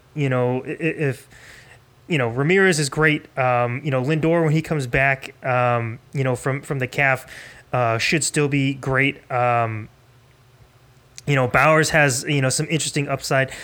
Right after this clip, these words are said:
I mean, they, they could easily do better than they did last year. Um, and, and, you know, if you have, you know, a full, full season of good Bauer, um, another, you know, a full season of Bieber,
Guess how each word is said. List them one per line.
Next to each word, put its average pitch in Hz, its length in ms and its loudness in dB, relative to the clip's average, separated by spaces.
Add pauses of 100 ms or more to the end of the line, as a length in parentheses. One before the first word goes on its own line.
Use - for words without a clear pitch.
(100)
I 208 40 -4
mean, 208 100 0
they, 294 120 0 (120)
they 254 120 2
could 214 200 -2
easily 139 560 0
do 135 360 0
better 131 320 2
than 120 120 -2
they 117 100 0
did 117 180 0
last 113 380 -2
year. 107 400 -4
Um, 110 400 -2
and, 143 180 -2
and, 135 300 -2 (360)
you 147 100 2
know, 135 120 4
if 151 200 0
you 185 140 2
have, 151 640 4 (420)
you 143 80 0
know, 139 140 4
a 143 100 2
full, 165 640 2
full 156 380 0
season 143 540 2
of 120 340 -4
good 143 260 0
Bauer, 135 500 2 (280)
um, 117 260 2
another, 151 640 2
you 143 80 0
know, 135 160 0
a 147 100 -4
full 151 280 0
season 143 440 0
of 120 280 -4
Bieber, 139 440 0